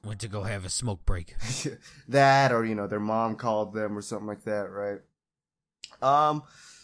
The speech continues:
Speaker 2: this is a, this is one that's, uh, kinda prevalent to recent stuff that happened with the group. Uh, deaths by the butcher. You know what? I'll give you a, a hint. It's within the millions already,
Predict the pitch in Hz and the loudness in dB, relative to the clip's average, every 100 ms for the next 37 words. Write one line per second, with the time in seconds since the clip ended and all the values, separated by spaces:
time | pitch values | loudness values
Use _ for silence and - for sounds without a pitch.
0 | _ - 202 220 190 - 147 220 226 156 | _ -6 -4 -2 -2 -2 -2 -2 -4 -2
1 | 139 135 123 110 - 123 110 131 120 127 | 2 4 2 0 -4 -4 -2 -4 -6 -4
2 | 123 113 117 - 113 107 107 123 113 117 | -6 -6 -10 -10 -10 -8 -6 -8 -8 -12
3 | 110 117 113 113 110 107 107 104 113 110 | -10 -12 -8 -6 -6 -6 -10 -10 -12 -6
4 | 120 147 - 135 143 139 127 180 214 - | -6 -6 -2 2 4 4 2 2 2 0
5 | - - - 156 170 147 127 131 139 - | -14 -16 0 2 4 2 -2 -2 -4 -4
6 | 92 82 - _ _ - _ _ _ _ | -8 -10 -18 _ _ -20 _ _ _ _
7 | _ _ _ _ 123 139 160 - 143 147 | _ _ _ _ -2 2 4 2 -6 2
8 | 156 202 226 190 180 160 139 123 131 131 | 6 6 4 2 6 6 6 4 2 2
9 | 139 139 117 - 147 151 196 185 165 160 | 0 -2 -6 -6 -4 0 2 4 6 6
10 | 147 127 117 104 107 101 98 107 135 | 6 4 2 0 0 0 -2 -4 -6